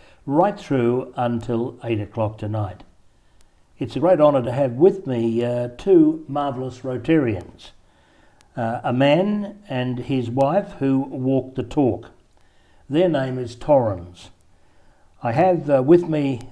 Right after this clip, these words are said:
this evening Martin Torrens and his lovely wife Diana, and Martin is the program representative for a very dedicated and busy group within Rotary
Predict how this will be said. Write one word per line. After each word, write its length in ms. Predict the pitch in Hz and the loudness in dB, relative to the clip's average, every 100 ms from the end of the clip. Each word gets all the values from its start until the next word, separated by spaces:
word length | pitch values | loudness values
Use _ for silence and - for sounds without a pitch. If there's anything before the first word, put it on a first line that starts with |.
| - | -12
this 180 | 117 | -6
evening 500 | 131 117 127 175 131 | -2 -2 -2 -4 -4
Martin 440 | 120 135 139 127 110 | -2 -2 -2 -8 -8
Torrens 580 | - 123 131 175 185 - | -4 -2 -2 -4 -8 -10
and 380 | - 127 123 | -8 -6 -6
his 280 | 117 127 120 | -4 -4 -2
lovely 280 | 160 185 139 | 0 2 2
wife 420 | 117 120 117 - - | 2 2 0 -4 -12
Diana, 580 | 117 110 117 156 185 - - _ _ _ _ _ _ _ | -6 -4 -4 -4 -6 -10 -20 _ _ _ _ _ _ _
and 360 | 143 139 139 160 | -4 -4 -4 -2
Martin 480 | 165 196 202 214 156 | 2 2 2 -2 -2
is 220 | 135 127 | -2 -4
the 80 | 127 | -2
program 600 | 190 214 160 147 131 131 | 0 2 4 4 4 2
representative 800 | 147 147 123 143 127 131 139 135 | 0 -2 -2 0 0 0 -4 -4
for 300 | 139 131 127 | -2 0 0
a 60 | |
very 580 | 120 139 180 170 170 170 - - _ - | 0 2 4 4 2 -4 -18 -20 _ -2
dedicated 840 | 147 170 139 - 127 127 123 120 - | 2 4 2 -2 -2 0 -2 -6 -8
and 380 | 120 117 117 113 | -4 -2 -2 0
busy 320 | 156 160 131 | 2 2 -2
group 500 | 113 110 147 143 - | -4 4 6 6 2
within 360 | 135 123 120 | -4 -2 -4
Rotary 580 | 123 131 123 131 120 120 | -4 -6 -6 -6 -6 -8